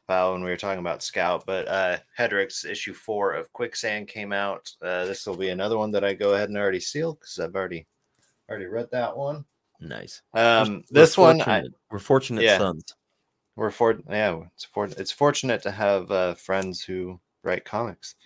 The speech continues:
Speaker 2: Yeah.
Speaker 1: Um,
Speaker 2: Really cool.
Speaker 1: I, I couldn't resist this cover. This is the only reason I picked this up. I'm not, like, collecting this series. This is a very well-known series. Uh, but every once in a while, the covers just really draw me, and this one just,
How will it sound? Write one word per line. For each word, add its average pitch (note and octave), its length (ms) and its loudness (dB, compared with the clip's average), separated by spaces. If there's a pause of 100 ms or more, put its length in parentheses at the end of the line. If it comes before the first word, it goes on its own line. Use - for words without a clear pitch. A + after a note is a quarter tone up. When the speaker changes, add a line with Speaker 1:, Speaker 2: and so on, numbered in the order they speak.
(200)
Speaker 2:
Yeah. - 160 -6 (200)
Speaker 1:
Um, G#2 540 6
Speaker 2:
Really D2+ 120 -12
cool. - 220 -14 (240)
Speaker 1:
I, - 320 8
I C3 140 10
couldn't E3+ 360 6
resist A#2 560 4
this G#2 220 0
cover. E2+ 560 -4 (300)
This - 120 -14
is G#2 40 -4
the A2 80 2
only A#2+ 180 4
reason A2 280 4
I G2 100 0
picked G2+ 240 -6
this F2+ 180 -2
up. G2 240 4
I'm F#2+ 140 -2
not, A2 300 0
like, G#2 280 0
collecting G2 560 -2
this G2 260 0
series. F#2 440 0
This F#2 200 -6
is G2+ 60 -2
a F#2 60 -4
very G2 300 4
well-known G2 560 2
series. F#2 680 0 (440)
Uh, F2 360 0 (400)
but G2+ 220 2
every G#2+ 200 2
once G#2+ 280 0
in G#2 40 -6
a G2+ 40 -2
while, F#2+ 140 2
the F2+ 100 -4
covers F#2 380 -2
just F2+ 200 -10
really F2+ 180 -2
draw E2+ 260 0
me, E2+ 160 -4
and E2+ 140 -4
this F2 200 -8
one F2 140 -8
just, E2 240 -12